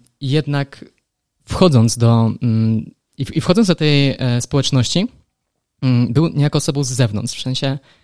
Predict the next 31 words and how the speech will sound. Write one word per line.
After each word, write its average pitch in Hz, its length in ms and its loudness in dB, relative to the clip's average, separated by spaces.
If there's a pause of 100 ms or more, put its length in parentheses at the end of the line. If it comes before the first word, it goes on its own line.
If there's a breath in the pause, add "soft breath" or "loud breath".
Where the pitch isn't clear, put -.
(280 soft breath)
em, 123 460 -2
dużym 143 280 -8
problemem 147 360 -4
mogłoby 139 280 -6
się 135 340 -2
wydawać, 131 580 -6 (100)
e, 123 360 -4 (300)
to, 135 140 -4
że 131 260 -4
on 127 320 -4
ogólnie 123 260 -4
rzecz 117 160 -8
biorąc 123 380 -4
nie 120 600 -8
pochodził, 117 600 -6 (120)
e, 107 520 -6
no 120 100 -6
nie 120 100 -4
był 131 80 -2
z 127 60 -2
ulicy, 135 380 -6
tak? - 200 -12 (640 soft breath)
Em, 117 380 -2 (500)
jego 127 560 -2
ojciec, - 440 -6 (180)
który 120 240 -6
jest, - 500 -10
e, 110 240 -4
znanym 117 280 -2
polskim 120 300 -4
prawnikiem, 120 640 -4